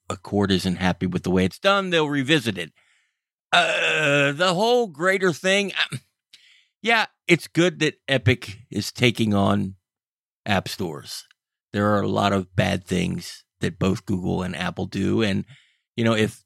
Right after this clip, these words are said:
Microsoft had a, a better app store with more lock-in, it would do the same thing. It's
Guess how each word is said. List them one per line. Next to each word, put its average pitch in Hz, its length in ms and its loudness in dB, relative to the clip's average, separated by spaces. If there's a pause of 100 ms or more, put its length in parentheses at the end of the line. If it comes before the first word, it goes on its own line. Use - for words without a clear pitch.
(140)
Microsoft 101 760 2
had 101 300 2
a, 98 340 2
a 104 140 4
better 107 420 0
app 110 240 2
store 113 480 2
with 104 380 0 (560)
more 120 280 2
lock-in, 123 540 2
it 123 140 0
would 120 120 -2
do 123 140 4
the 113 80 -2
same 113 340 2
thing. 127 320 2
It's - 360 -6